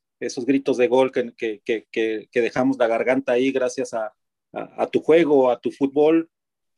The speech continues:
Es, la garganta se quedó ahí en la tribuna y eso para nosotros nos emociona mucho. Y también a, a, a la gente, este,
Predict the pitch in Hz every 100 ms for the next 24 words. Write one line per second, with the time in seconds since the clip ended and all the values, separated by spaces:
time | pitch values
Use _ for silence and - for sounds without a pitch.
0 | _ 104 101 - 104 107 110 131 139 135
1 | 131 120 123 135 135 127 117 120 160 160
2 | 139 139 147 139 127 - - 120 117 123
3 | 139 139 135 123 120 120 - 135 135 156
4 | 160 185 175 - _ _ _ 120 127 131
5 | 160 165 127 123 123 123 120 120 - 165
6 | 165 165 147 135 _ _ - 113 - _
7 | 117 - 113 110 110